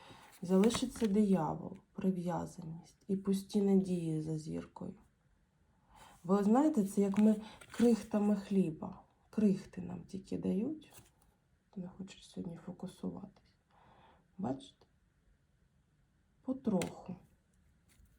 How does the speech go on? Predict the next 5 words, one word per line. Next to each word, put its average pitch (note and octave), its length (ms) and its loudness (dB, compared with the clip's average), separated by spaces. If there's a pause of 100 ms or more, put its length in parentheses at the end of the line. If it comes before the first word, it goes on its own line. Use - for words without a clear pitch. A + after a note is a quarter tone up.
(1500)
Випрошувати F#3+ 1040 2
емоції, G#3 840 4 (500)
випрошувати G3 720 -2
увагу G3 640 2
треба. E3 520 -6